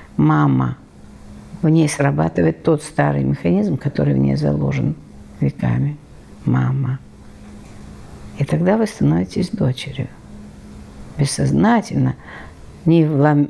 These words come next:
не вламываясь, не доказывая, что вы действительно занимаете это место по праву.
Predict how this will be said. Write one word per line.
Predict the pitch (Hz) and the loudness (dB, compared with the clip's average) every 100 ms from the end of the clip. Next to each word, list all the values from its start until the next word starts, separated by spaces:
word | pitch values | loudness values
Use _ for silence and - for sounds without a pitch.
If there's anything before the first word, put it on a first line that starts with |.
| 147 | 4
не | 151 | 4
вламываясь, | 143 156 190 214 135 139 135 - | 4 2 2 4 4 2 2 2
не | 135 | 2
доказывая, | 131 - 175 202 170 151 - | 2 0 0 2 0 0 0
что | - 139 | 0 0
вы | 147 - - - | 0 -2 -10 -4
действительно | 147 - 190 220 185 160 | -2 0 0 2 2 2
занимаете | 151 147 151 147 135 131 | 4 4 4 2 0 0
это | 135 | 2
место | 135 143 143 151 | 2 2 0 -6
по | - | -8
праву. | - - 123 143 | -6 -2 -2 -2